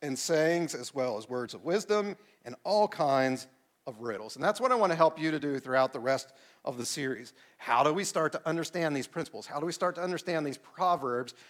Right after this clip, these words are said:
that God has given us? I mean, where do we even start? Well, thankfully, we don't even have to guess.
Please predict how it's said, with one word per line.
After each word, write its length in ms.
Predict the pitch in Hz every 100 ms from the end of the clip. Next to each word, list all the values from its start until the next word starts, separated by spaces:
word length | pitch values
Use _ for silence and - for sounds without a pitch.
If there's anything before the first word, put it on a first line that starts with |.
| _
that 140 | 147 131
God 240 | 127 123
has 80 | 120
given 200 | 202 120
us? 100 | -
I 40 |
mean, 240 | 143 127 139
where 260 | 214 233
do 80 | 220
we 140 | 185
even 260 | 175 156 131
start? 480 | - 190 147 104 -
Well, 160 | 135
thankfully, 540 | 123 226 233 226 151 147
we 160 | 147
don't 180 | 165 156
even 200 | 151 143
have 200 | 135 135
to 60 | -
guess. 480 | - 214 247 -